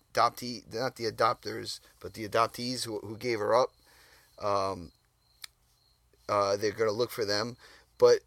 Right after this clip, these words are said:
at first, they char-, the, the, the family, at, while this was all going on, got so scared and what was going on, they left her and they moved to Canada.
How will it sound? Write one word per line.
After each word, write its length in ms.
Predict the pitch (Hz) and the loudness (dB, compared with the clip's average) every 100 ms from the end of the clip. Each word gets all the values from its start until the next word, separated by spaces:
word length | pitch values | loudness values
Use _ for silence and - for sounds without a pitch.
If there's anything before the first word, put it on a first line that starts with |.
| - | 0
at 140 | 117 | 0
first, 640 | - 156 190 160 - - - _ _ _ _ _ _ | 2 4 4 4 -2 -6 -18 _ _ _ _ _ _
they 160 | 123 | -2
char-, 420 | 120 - 131 139 104 101 - | 0 0 4 4 2 -6 -8
the, 140 | 110 | -4
the, 280 | 123 110 110 | -2 4 4
the 140 | 92 107 | 4 -4
family, 580 | - 156 175 139 120 110 _ _ _ _ - | 2 2 2 -2 -4 -8 _ _ _ _ -6
at, 160 | 117 | -6
while 240 | - 127 151 | 2 4 4
this 140 | 139 | 2
was 120 | 127 | -2
all 140 | 143 139 | 0 0
going 300 | 127 120 107 | 2 0 0
on, 320 | 156 120 110 - _ _ _ - | 0 0 -4 -14 _ _ _ 0
got 240 | 127 127 | 2 2
so 280 | - 165 156 | 4 4 4
scared 640 | - - 160 170 101 107 - _ _ _ _ _ _ | 0 0 4 6 4 -2 -16 _ _ _ _ _ _
and 200 | 113 117 | -4 0
what 140 | 123 | -2
was 140 | 107 117 | -2 -4
going 240 | 123 127 | 0 2
on, 140 | 143 123 | 2 2
they 140 | 117 | 0
left 360 | 110 139 165 - | 2 2 2 -2
her 180 | 82 71 | -6 -6
and 120 | 107 | -4
they 80 | 113 | -4
moved 300 | 107 127 120 | -4 -6 -6
to 80 | 117 | -8
Canada. 480 | - 143 160 113 | -4 -2 -2 -4